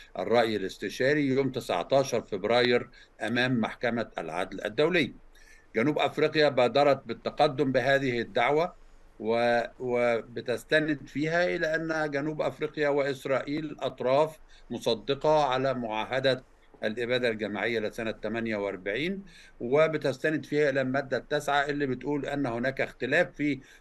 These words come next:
تطبيق هذه المعاهدة يستلزم تدخل محكمة العدل الدولية، وهذه، آه، وأن هناك انتهاكات ترتكبها إسرائيل باستمرار اعتدائها على، آه، غزة. وبتطالب طبعًا جنوب أفريقيا هنا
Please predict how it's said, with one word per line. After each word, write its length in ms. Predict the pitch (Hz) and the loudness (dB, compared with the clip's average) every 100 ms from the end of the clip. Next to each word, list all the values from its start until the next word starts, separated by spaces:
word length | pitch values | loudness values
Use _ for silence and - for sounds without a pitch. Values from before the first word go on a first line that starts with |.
| - | -2
تطبيق 500 | 117 101 139 139 - | -2 0 0 0 0
هذه 320 | 127 120 117 | 0 0 -2
المعاهدة 580 | 104 101 120 135 139 135 | -2 -4 -4 0 2 2
يستلزم 460 | - 135 135 127 | 2 -2 -2 -4
تدخل 540 | 120 113 127 - 117 107 | -4 -2 -2 -2 -4 -4
محكمة 400 | 107 - 120 107 | -8 -6 -6 -6
العدل 340 | 98 101 110 107 | -4 -4 -4 -6
الدولية، 600 | - 117 127 151 180 - - - - - | -2 -4 -2 -2 -2 -4 -20 -20 -18 -2
وهذه، 680 | 113 131 156 143 139 139 139 - - | 0 4 2 2 -2 -2 -2 -6 -2
آه، 120 | 135 | 0
وأن 300 | 131 135 147 | 2 0 -2
هناك 340 | 123 131 139 | -2 -2 -2
انتهاكات 680 | 139 127 113 104 - 135 135 | -4 -4 -4 -4 0 0 0
ترتكبها 640 | 120 107 107 110 110 123 113 | -4 -2 -6 -4 0 0 0
إسرائيل 440 | - 101 117 123 | -4 -8 -6 -8
باستمرار 920 | 104 98 - - - 107 107 120 113 - - - - - | -4 -6 -8 -18 -8 -4 0 0 -2 -12 -20 -20 -14 -6
اعتدائها 680 | 104 113 110 117 107 120 98 | -4 -2 0 0 2 0 0
على، 480 | 107 113 110 107 - - | 0 2 2 0 -6 -8
آه، 280 | 110 107 107 | -4 -2 0
غزة. 360 | 127 123 98 - - - - - - | 0 0 -2 -14 -16 -20 -20 -18 -8
وبتطالب 1300 | 101 127 139 147 135 120 120 127 127 170 170 151 131 - | 0 4 6 6 4 -4 -6 -4 4 4 4 0 -4 -4
طبعًا 340 | 135 131 131 117 | 0 0 0 -2
جنوب 240 | 120 127 | -2 -4
أفريقيا 500 | 120 143 135 127 127 | -4 -4 -2 -2 0
هنا 280 | 139 127 | 0 0